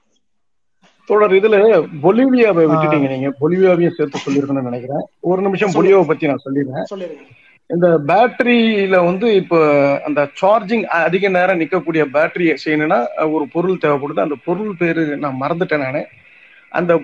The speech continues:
Speaker 1: பொருள் வந்து அந்த அமேசான் நதிக்கரையில தான் அதிகமா கிடைக்குது. அ-, அமேசான் நதிக்கரை, அமேசான் நதிக்கரையை ஒட்டின மாதிரி இருக்கக்கூடிய, அ, காடுகள். அந்த அமேசான் நதி பாயக்கூடிய பிரதேசம் தான் அந்த பொலிவியா, அந்த பிரேசில். இப்ப அந்த பிரேசில் வந்து இப்போ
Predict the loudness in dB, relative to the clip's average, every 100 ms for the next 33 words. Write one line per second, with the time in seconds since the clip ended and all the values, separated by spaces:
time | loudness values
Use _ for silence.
0 | 0 2 4 4 2 2 2 2 0 0
1 | 2 4 4 2 2 2 0 0 0 -2
2 | 0 2 2 2 2 2 0 -2 -2 -2
3 | -4 -6 -12 -14 -4 -2 -2 -2 0 2
4 | 0 0 -2 -2 0 2 2 0 -2 0
5 | 2 4 2 2 -2 -2 -2 0 0 -2
6 | -2 -2 0 0 0 -2 -4 -2 -2 -2
7 | -4 _ _ _ _ -2 0 0 2 2
8 | 2 0 -2 _ _ _ _ -6 -2 0
9 | 2 2 4 2 2 0 0 0 2 2
10 | 2 0 0 0 0 0 0 0 2 0
11 | 0 0 0 0 2 2 2 -2 -6 0
12 | 0 2 -2 -6 -4 -2 -2 2 4 2
13 | 0 -6 -2 -2 -2 -4 0 2 2